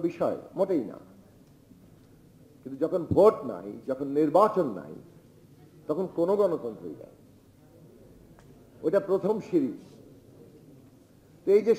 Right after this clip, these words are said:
সাত তারিখে একটা তথাকথিত নির্বাচন হচ্ছে, এটা আসলে কি হচ্ছে?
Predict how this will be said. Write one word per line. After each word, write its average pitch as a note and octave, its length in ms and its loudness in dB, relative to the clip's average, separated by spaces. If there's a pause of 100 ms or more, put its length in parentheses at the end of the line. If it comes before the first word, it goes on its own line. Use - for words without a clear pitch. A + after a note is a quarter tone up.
সাত F#3 180 -2 (120)
তারিখে A3 340 6
একটা G3 220 4 (2000)
তথাকথিত G3 600 0 (160)
নির্বাচন F#3 540 0
হচ্ছে, - 260 -14 (360)
এটা - 180 2
আসলে A3 200 2 (100)
কি A#3+ 80 4 (100)
হচ্ছে? - 240 -2